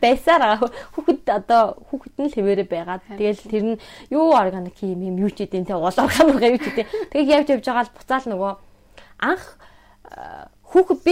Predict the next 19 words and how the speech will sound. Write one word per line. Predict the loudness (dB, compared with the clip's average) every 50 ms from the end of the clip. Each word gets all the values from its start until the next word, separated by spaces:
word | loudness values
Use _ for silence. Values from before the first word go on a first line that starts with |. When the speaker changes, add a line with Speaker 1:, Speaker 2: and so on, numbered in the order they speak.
| 2 2
Speaker 1:
тэгж | 0 -4 -6 -8 -12
бодсон. | -14 -14 -12 -12 -8 -4
Хүүхэд | -2 0 2 2 0 0 -2 -10
нас | -16 -16 -16 -16 -14 -8 -6
ер | -4 -4 -4
нь | -2
хүнд | -2 -2 -2 0 0
аягүй | 0 -2 -2 -4 -4
үлддэг | -6 -10 -14 -10 -8 -6
юм | -4 -4
байна. | -6 -8 -10 -14 -20 -20 -20 -20 -14 -10
Тэгэнгүүтээ | -6 -4 -2 -2 -2 -2 -4 -4 -4
ингээд | -2 -2 -4 -6 -8 -10 -20 _ _ _ -4
хүн | -4 -2 -2 -2
бараг | -4 -6 -6 -6
явж | -4 -2 -2 -2 -2 -2 -4
явж | -4 -4 -6
буцаад | _ -12 -8 -8 -8 -6
хүүхэд | -6 -8 -8 -10 -12